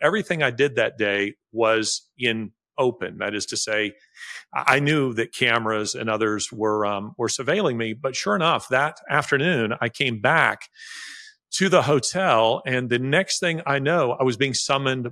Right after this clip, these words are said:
by the police the next morning. Now, it didn't matter what I had planned that day. If I was flying out,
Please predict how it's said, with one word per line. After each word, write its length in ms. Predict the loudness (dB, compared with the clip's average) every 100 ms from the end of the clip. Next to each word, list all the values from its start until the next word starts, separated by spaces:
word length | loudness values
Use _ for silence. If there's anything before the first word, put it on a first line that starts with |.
| 0
by 220 | 2 4
the 100 | 0
police 500 | -4 -2 -2 -2 -4
the 120 | -2
next 280 | 0 -2 -2
morning. 300 | 0 2 2
Now, 80 | 2
it 80 | 4
didn't 220 | 2 4
matter 340 | 2 4 2
what 160 | 2 2
I 60 | 2
had 260 | 0 -2
planned 460 | -4 -2 0 -2 -4
that 160 | -4 -4
day. 160 | -4
If 140 | -2 -4
I 40 |
was 160 | -4 -4
flying 440 | 0 2 2 2
out, 260 | 2 0